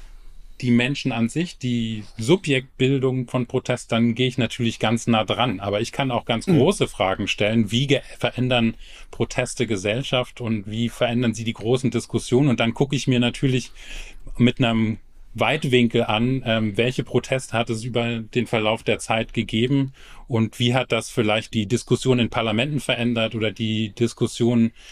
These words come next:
Speaker 1: wie sie in, äh, Zeitungsmeldungen abgebildet werden.
Speaker 2: So, jetzt mal konkret.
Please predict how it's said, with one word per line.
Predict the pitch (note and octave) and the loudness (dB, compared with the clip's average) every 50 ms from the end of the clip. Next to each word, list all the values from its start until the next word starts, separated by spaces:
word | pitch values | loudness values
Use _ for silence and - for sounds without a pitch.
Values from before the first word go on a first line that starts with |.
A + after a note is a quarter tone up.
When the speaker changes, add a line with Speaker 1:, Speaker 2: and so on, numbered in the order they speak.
| - - - | -20 -18 -6
Speaker 1:
wie | - A#2 | -6 -6
sie | G#2+ G#2+ A2+ A#2+ | -4 -2 -4 -2
in, | A#2+ A2+ A2+ A2 G#2+ G#2+ G#2+ G#2 G#2+ | 0 0 2 2 0 0 -2 -2 -4
äh, | A#2 A#2 G#2 G#2 G2+ G2 G2 G2 F#2+ - | -4 -4 -2 -2 0 -2 -2 -4 -6 -8
Zeitungsmeldungen | - - B2 D#3 - E3+ A#2+ G2+ F#2+ - - - - A#2+ A#2+ A2 G#2+ G#2 G#2+ G#2+ A2 G#2+ G2+ G2+ G2+ G2+ | -2 -2 -2 0 0 0 0 0 -2 -6 -8 -12 -6 -4 -2 0 0 0 0 0 0 0 0 -2 -2 -2
abgebildet | G#2 G#2 - - - F#2+ F#2 G2+ F#2+ F#2 F2+ D#2+ - | -2 -2 -2 -2 -6 -4 -2 -2 -2 -2 -4 -4 -4
werden. | F#2 E2+ F2 E2+ F#2 G2 F#2+ - - - - - - - - - - - - - - - - - - - - - - - - - - | -6 -6 -6 -6 -8 -8 -8 -12 -18 -20 -20 -20 -20 -20 -18 -18 -18 -18 -20 -20 -20 -20 -18 -18 -18 -18 -18 -18 -18 -18 -20 -20 -16
Speaker 2:
So, | - - G2 | -10 -10 -8
jetzt | G2 F#2+ - - | -6 -6 -2 -2
mal | A2+ A2 | -2 -2
konkret. | - - A#2 A2+ - - A2 - - | 0 0 0 0 0 -4 -4 -4 -6